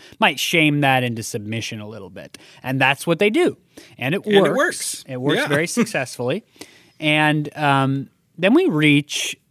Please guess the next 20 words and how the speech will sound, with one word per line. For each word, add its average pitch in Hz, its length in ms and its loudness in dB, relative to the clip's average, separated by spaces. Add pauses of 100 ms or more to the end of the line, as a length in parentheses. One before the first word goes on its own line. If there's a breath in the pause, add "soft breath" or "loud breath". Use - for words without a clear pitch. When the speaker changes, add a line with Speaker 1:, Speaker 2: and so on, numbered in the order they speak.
(160)
Speaker 1:
the 151 160 -2
end 147 160 2
of 151 120 0
the 185 80 -2
play, 156 320 -2 (120)
more 117 320 -6
or 104 80 -8
less. - 440 -6
Speaker 2:
Right. 110 320 -4 (340 soft breath)
Speaker 1:
And 139 460 0
David 160 460 2
and 147 300 0
Marcus 123 440 -4
go 131 160 0
on 151 80 0
a 160 40 -2
walk. 120 500 -2
This 123 220 -12
is 127 140 -6
at 127 400 -4